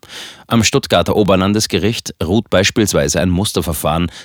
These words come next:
zu anderen Komponenten der Abgastechnik bei Mercedes. Was erst einmal offen bleiben dürfte. Der E-U-G-H spricht keine abschließenden Urteile.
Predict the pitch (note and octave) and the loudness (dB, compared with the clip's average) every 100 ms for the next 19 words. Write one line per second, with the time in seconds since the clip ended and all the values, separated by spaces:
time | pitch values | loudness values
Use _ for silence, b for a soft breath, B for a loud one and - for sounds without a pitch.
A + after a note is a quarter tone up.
0 | - - G#2+ G2+ E2 C#2+ - F2+ E2+ C#2+ | -6 -2 0 0 -2 -6 -4 -4 -2 -4
1 | C2+ D#2+ D#2 D2 - D2 - D2 - E2 | -4 -4 -2 -4 -4 -6 -4 -6 -4 -6
2 | - E2+ F#2+ - C#2+ - - - - _ | -4 -2 -2 -4 -6 -6 -6 -6 -8 _
3 | _ _ _ _ _ _ - B B B | _ _ _ _ _ _ -20 B B B
4 | B - C3+ B2 C#3+ B2 A2+ G#2+ G#2 - | B 0 2 0 0 2 2 2 0 0
5 | F#2+ E2 C#2 D2 C2 - - A#1+ - - | 0 0 -2 -4 -6 -6 -8 -10 -14 -20
6 | _ _ B2+ D3 - B2+ A2+ G2+ D#2+ B1+ | _ _ 0 2 2 2 2 2 0 -2
7 | - - A2+ - G#2+ B2 - - - G#2 | -2 -2 -4 -4 -2 0 -2 -4 0 2
8 | A2+ G#2 F#2+ F#2 - - C#2 - | 0 0 -2 -2 -4 -6 -6 -10